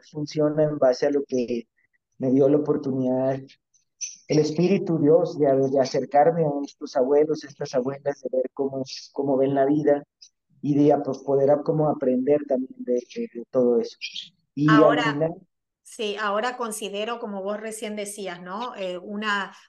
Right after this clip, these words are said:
Speaker 2: una bendición que recibió tu familia. Esto ya estaba escrito, por suerte ustedes lo pudieron ver, ¿no es cierto? Pudieron entender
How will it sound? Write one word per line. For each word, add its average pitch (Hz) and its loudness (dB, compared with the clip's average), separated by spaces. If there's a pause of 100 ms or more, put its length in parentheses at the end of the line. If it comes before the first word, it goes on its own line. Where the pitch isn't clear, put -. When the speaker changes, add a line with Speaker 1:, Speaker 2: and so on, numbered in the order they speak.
Speaker 2:
una 214 -6
bendición 208 -8
que 240 -10
recibió 196 -8
tu 202 -10
familia. 180 -10 (320)
Esto 247 -6
ya 285 -2
estaba 208 -4
escrito, 196 -10
por 175 -10
suerte 214 -6
ustedes 220 -4 (260)
lo 208 -2
pudieron 190 -6
ver, 208 -2 (380)
¿no 190 -16
es - -14
cierto? 208 -8 (200)
Pudieron 226 -4
entender 208 -4